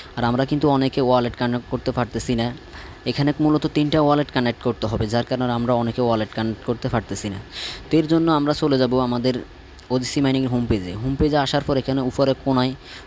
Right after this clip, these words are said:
প্রোফাইল আইকন দেখতে পাবেন। তো প্রোফাইলের উপর ক্লিক করবেন। ক্লিক করার পর then আপনাদের সামনে এরকম একটা পেজ ওপেন হবে। তো এখানে অনেকগুলো অপশন দেখতে পাবেন। তো আপনি কী করবেন, এখানে edit your wallets এটাতে ক্লিক করবেন, অর্থাৎ প্রথম অপশনটাতে ক্লিক করবেন।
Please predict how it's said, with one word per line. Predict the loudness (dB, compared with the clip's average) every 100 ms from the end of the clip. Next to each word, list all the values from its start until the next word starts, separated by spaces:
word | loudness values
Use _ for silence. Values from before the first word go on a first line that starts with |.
| -2
প্রোফাইল | 2 4 4
আইকন | 2 2
দেখতে | 0 2
পাবেন। | 2 2
তো | 2 2
প্রোফাইলের | 4 2 2
উপর | 2 0
ক্লিক | -2 -4 -4
করবেন। | -4 -4 -6 -12 -18 -18 -6
ক্লিক | -2 -2 2
করার | 2 2 0
পর | -2
then | 0 0
আপনাদের | 0 -2 -2
সামনে | 0 0 2 2 0 -8 -20 -20 -20 -4
এরকম | -2 0 0
একটা | 2 2
পেজ | 2 2
ওপেন | 2 2
হবে। | -4 -6 -8 -16 -14 -8
তো |
এখানে | -4 0
অনেকগুলো | 0 0 2
অপশন | 0 0 0
দেখতে | 0 0
পাবেন। | 0 0 -2
তো | -2
আপনি | 0 0
কী | 0
করবেন, | 2 4 2
এখানে | 2 0 0 -6 -16 -4
edit | 2 2 2
your | 2 4
wallets | 6 4 4 -2 -8 -16 -8
এটাতে | -2 -2 -2
ক্লিক | -2 -2 0
করবেন, | 0 0
অর্থাৎ | 0 -2 -2 -2
প্রথম | 0 2
অপশনটাতে | 2 2 0 -2 -2
ক্লিক | 0 -2 0
করবেন। | -2 -2